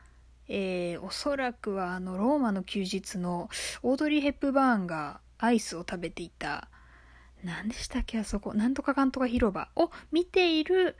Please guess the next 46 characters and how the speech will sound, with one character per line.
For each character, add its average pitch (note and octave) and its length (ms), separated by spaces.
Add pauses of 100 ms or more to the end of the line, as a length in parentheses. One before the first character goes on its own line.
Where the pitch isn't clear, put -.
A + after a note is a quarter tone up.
(420)
え F#3+ 300
ー、 - 80
赤 A#3 300
い F4+ 60
ド G4 100
レ F4 100
ス - 140
を - 80
着 - 100
た F#3 140
女 F3+ 140
性 A#3 260
の D4+ 120
後 D4 300
ろ D#4+ 60
姿 F3+ 400
の D#3+ 100
絵 D#3+ 100
が D#3 240
あ G3+ 60
り E3+ 140
ま F#3 100
す。 - 160 (220)
そ - 100
れ F#4 80
の F4+ 80
縦 D#4 300
長 D4+ 260
の D4+ 140
絵 D4 120
を F#3 300
飾 G3 280
っ F#3 40
て - 160
い F3+ 80
る F3+ 80
そ - 180
の D4+ 120
下 - 280
に D4 140
で - 120
す - 160
ね、 - 160
な A#3+ 120
ん C4 80
と - 100